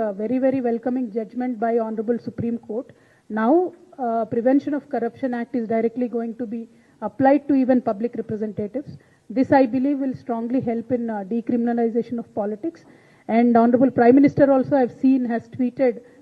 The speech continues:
welcoming the judgment. And I request Honorable Prime Minister Garu to start this procedure directly from Telangana State, because our Honorable Chief Minister Revanth Reddy Garu is accused number one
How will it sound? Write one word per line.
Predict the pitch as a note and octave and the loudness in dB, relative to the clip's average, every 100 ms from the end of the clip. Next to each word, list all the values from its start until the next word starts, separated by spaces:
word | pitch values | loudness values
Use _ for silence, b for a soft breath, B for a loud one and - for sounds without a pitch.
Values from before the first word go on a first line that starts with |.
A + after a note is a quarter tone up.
| b | b
welcoming | A3+ A3+ C4 B3 A#3+ | -4 -2 -2 -2 -2
the | G3+ | -2
judgment. | A3 - A#3 E4 - b b | -4 -6 -8 -10 -12 b b
And | A#3 A#3 | -8 -2
I | A#3+ | -2
request | A#3+ D4 C#4+ | -2 -4 -2
Honorable | C4 A#3+ C4 B3+ | -2 -2 -2 0
Prime | A#3 A#3+ | 2 4
Minister | C4+ C4+ C#4 B3+ | 4 2 0 -2
Garu | C4 C4+ D4+ | 0 -2 -4
to | C#4 B3+ | -4 -6
start | - - A3 C4 D4+ B3 | -6 -4 2 2 0 -2
this | C4 | -6
procedure | - A#3+ A#3+ B3 C4 | -2 -2 -2 -2 -2
directly | A3+ A3+ A3+ B3 | -2 -4 -4 -8
from | - A#3 | -8 -8
Telangana | A3 G#3 A3+ A3+ A3+ | -6 -6 -6 -8 -6
State, | - A3+ C4 - b b b A3+ | 0 0 -2 -10 b b b -2
because | A3+ B3+ | 2 4
our | B3+ A#3+ | 4 4
Honorable | A#3 A#3+ B3 B3+ | 2 0 0 0
Chief | B3+ B3+ | -2 0
Minister | B3 - C4+ | -2 0 2
Revanth | A#3 A#3 A3 | 4 2 4
Reddy | A3+ A#3 | 4 6
Garu | A#3 A#3+ B3+ B3 b b b | 6 4 2 -2 b b b
is | A3+ | -2
accused | A3 A3+ D4 A#3+ | -2 0 -2 0
number | C4 B3 B3 | 0 2 2
one | A3+ A#3+ A3 | 2 0 -2